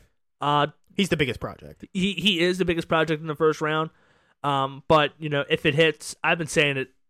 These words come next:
Speaker 1: for how, for how long now? If it hits, he's Cam Newton.
Speaker 2: Yeah, well, I mean, it's the same thing with Malik Willis last year.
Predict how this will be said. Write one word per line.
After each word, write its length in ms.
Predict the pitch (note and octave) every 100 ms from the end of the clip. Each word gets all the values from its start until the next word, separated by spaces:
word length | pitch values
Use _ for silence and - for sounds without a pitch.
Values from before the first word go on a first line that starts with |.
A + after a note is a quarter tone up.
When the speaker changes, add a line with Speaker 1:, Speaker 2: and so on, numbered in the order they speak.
| _ -
Speaker 1:
for 380 | - C#3+ B2+ A#2+ _ -
how, 260 | E3+ D#3+ D#3
for 140 | - C#3+
how 220 | D#3+ D3+
long 300 | C#3 C#3 C3+
now? 220 | B2 - - _ _ -
If 200 | E3+ F3+
it 120 | E3
hits, 400 | F3 E3+ - - _
he's 180 | - D#3+
Cam 180 | - C3
Newton. 260 | G#2+ C#2 - _ _ _ - - -
Speaker 2:
Yeah, 140 | E3+
well, 140 | A#2+
I 20 | C#3
mean, 120 | D3
it's 120 | C3+
the 60 | D3
same 200 | D#3+ C#3+
thing 180 | B2+
with 140 | A#2+ -
Malik 320 | A#2 A#2 A2
Willis 320 | B2+ A2+ G#2
last 240 | B2 A#2 -
year. 180 | G#2+